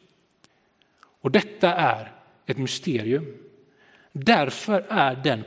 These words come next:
porten trång. Inte för att den är oattraktiv, utan för att den kan vara svår att ta till sig. Jesus är tempelporten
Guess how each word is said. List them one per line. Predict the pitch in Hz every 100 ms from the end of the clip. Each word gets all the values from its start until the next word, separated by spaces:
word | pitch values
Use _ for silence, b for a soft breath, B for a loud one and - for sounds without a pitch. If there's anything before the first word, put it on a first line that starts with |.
| -
porten | - - - - 127 131
trång. | - 196 214 117 92 - _ _ _ _ _ _ _ _ _ _ _ _ _ _
Inte | - 233 -
för | 202 226
att | 220
den | 220 220
är | -
oattraktiv, | 220 120 113 123 117 160 190 117 - - - b b b b b
utan | 170 170
för | 165
att | 170
den | 165
kan | - 160
vara | 160
svår | - 175 196 214 196 - B B
att | - 175 -
ta | 135
till | - - 117
sig. | 107 - 202 156 - _ _ _ _ _ b b b b
Jesus | 143 160 240 135 - 196 - - - -
är | 190 139 113 -
tempelporten | - 202 123 - 120 117 - 127 - - 147 147